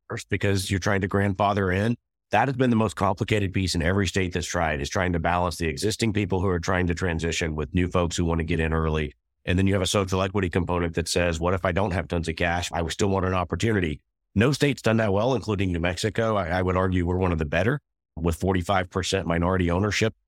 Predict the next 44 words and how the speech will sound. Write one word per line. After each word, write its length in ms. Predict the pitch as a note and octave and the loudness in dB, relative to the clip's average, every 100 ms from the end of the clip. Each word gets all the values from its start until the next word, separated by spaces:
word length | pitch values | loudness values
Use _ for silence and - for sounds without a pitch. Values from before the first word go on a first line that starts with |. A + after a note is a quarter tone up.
| _ _ _ _ _ - | _ _ _ _ _ -4
And 140 | F#2+ | 0
the 40 | F#2 | 2
majority 400 | F2 F#2 F#2+ F2+ | 2 2 2 2
of 100 | F2 | 0
our 120 | F2 | 0
licenses 520 | E2+ F2 G2+ F2+ F#2+ | 0 -2 -4 -4 -2
are 80 | F2+ | -2
to 80 | E2 | -2
companies 440 | F#2+ E2+ F2+ E2+ | -2 0 0 0
that 100 | F2 | 0
are 100 | E2+ | -2
mom 320 | E2+ E2 E2 | -2 0 0
and 100 | E2+ | 0
pop 240 | E2 F2 E2+ | 0 0 2
owned. 300 | E2+ F2 F#2 | 2 2 0
We 80 | E2 | -2
call 140 | D#2+ | -4
small 260 | - E2+ D#2+ | -2 -2 0
business 380 | E2 D#2+ E2 | -2 0 0
mom 180 | F2 E2 | 0 0
and 140 | E2 E2+ | 0 0
pop, 260 | E2+ E2 - _ _ _ | 0 -2 -6 _ _ _
under 220 | G#2 G2+ | 0 2
a 40 | F#2 | 2
million 280 | F#2 F2+ F2+ | 0 0 0
dollars 340 | F2+ F2 F2 | 0 0 -2
in 80 | F2+ | 0
revenue. 460 | F2 F#2 G#2+ A#2+ - _ _ _ - | 0 0 0 0 -4 _ _ _ -6
But 140 | F#2+ | 0
that's 200 | G#2 A2 | 0 2
on 120 | A#2 | 2
the 100 | G#2 | 2
adult 260 | F#2+ G#2+ F#2+ | 2 0 0
use 220 | E2 C#2+ | -2 -4
side. 240 | D2+ C#2+ | -4 -2
On 140 | D2+ F#2 | 0 0
the 60 | |
medical 360 | F2+ G2+ A2+ C3 | 2 0 0 -2
side, 380 | A#2+ A#2+ C3+ D#3+ - | 0 2 0 -4 -4
it 120 | G2 | -2
is 160 | G2 F#2+ | 0 0
incredibly 560 | F#2 - G2 G#2+ G#2 G2 | -4 -4 -2 0 2 2
more 220 | E2+ E2 | 2 0
complex 640 | D#2+ C#2+ - A1+ - - | -4 -4 -8 -8 -10 -14